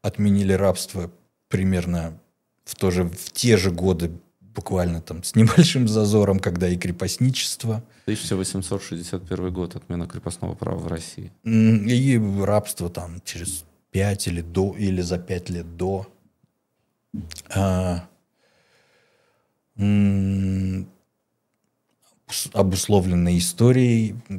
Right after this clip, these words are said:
Speaker 1: порабощением, угнетением нас, <laughs> ру-, русских в России, ну, русских в широком смысле, в самом широком, э, всех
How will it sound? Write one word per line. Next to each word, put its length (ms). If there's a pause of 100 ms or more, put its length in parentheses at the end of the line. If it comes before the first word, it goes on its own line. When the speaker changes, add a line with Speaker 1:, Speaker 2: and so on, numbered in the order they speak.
(680)
Speaker 1:
порабощением, 1000
угнетением 1160 (640)
нас, 640
<laughs> 40
ру-, 880
русских 580
в 100
России, 720 (1200)
ну, 240
русских 500 (240)
в 60
широком 440
смысле, 540 (200)
в 60
самом 340
широком, 520 (300)
э, 240
всех 480